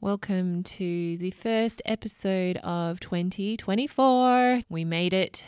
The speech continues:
through twenty twenty-three. It is still a very, ugh, intense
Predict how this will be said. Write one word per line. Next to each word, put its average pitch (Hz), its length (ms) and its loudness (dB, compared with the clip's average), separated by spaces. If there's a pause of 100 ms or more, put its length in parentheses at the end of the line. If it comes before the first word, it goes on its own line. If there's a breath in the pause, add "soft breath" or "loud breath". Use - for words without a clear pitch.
through 175 380 2
twenty 160 340 -4
twenty-three. 175 1080 -2 (420 loud breath)
It 170 220 -4
is 165 720 -6
still 175 800 -4 (100)
a 170 120 -6
very, 170 680 -4 (460)
ugh, 190 300 -2 (200)
intense 175 960 -4